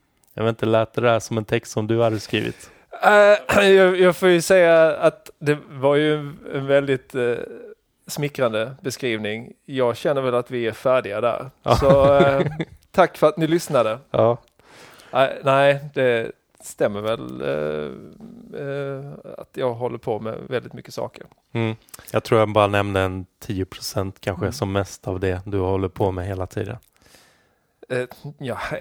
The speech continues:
Speaker 2: <laughs> jag vet inte. Fall, fall det finns nittio procent, eh, kvar att, att,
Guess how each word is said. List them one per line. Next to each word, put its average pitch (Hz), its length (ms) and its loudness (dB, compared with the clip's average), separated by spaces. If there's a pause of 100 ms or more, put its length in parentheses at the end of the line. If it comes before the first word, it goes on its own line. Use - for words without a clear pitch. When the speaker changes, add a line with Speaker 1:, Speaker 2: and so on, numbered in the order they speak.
Speaker 2:
<laughs> - 320 -18
jag 160 120 -6
vet 127 260 -2
inte. 135 280 0 (560)
Fall, 131 340 0
fall 143 140 4
det 131 60 -2
finns 135 260 -4
nittio 139 260 -4
procent, 127 500 -2
eh, 123 680 0
kvar 110 320 2
att, - 340 -6
att, - 480 -12